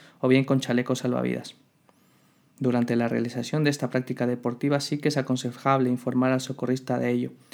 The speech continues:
así como a los compañeros de natación. Es más, varios estudios han puesto de manifiesto que el riesgo de ahogarse durante su práctica es solo de un cuatro por ciento más que para el resto de la población, por lo que el riesgo absoluto sigue siendo pequeño.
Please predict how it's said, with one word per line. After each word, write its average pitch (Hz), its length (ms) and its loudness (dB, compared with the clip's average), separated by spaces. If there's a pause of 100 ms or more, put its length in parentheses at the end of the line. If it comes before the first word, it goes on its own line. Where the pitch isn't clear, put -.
(260)
así 127 240 -4
como 135 160 2
a - 20 4
los 123 140 0
compañeros 127 560 0
de 127 60 2
natación. 123 500 -4 (400)
Es 143 200 -2
más, 143 260 0 (140)
varios 143 280 0
estudios 156 440 0
han 135 80 0
puesto 147 260 -2
de 135 60 2
manifiesto 139 680 0
que 127 140 -2
el 123 80 -2
riesgo 147 260 2
de 139 60 2
ahogarse 135 340 0
durante 127 300 0
su 127 160 -6
práctica 139 400 0
es 135 80 0
solo 143 200 2
de 135 60 2
un 127 100 2
cuatro 127 360 -2
por 123 100 -4
ciento 143 380 0 (400)
más 143 180 2
que 135 140 0
para 123 180 2
el 120 80 0
resto 135 260 -2
de 139 60 2
la 131 100 -2
población, 123 460 0 (540)
por 131 120 4
lo 123 140 2
que 123 80 0
el 123 60 -2
riesgo 143 240 2
absoluto 147 400 -2
sigue 131 240 0
siendo 127 300 0
pequeño. 120 360 -4